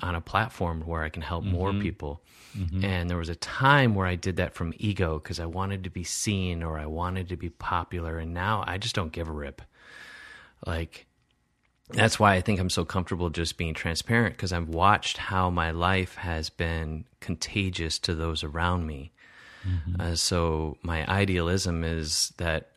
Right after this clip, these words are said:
Speaker 1: I went through this stuff for a reason, and the more people I can share it with, the better.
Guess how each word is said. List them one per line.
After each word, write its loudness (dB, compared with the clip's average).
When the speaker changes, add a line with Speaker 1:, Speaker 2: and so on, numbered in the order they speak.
Speaker 1:
I 2
went 2
through 4
this 2
stuff 2
for -2
a 0
reason, -2
and 2
the -2
more 2
people 0
I 2
can -6
share 0
it 0
with, -4
the -12
better. -8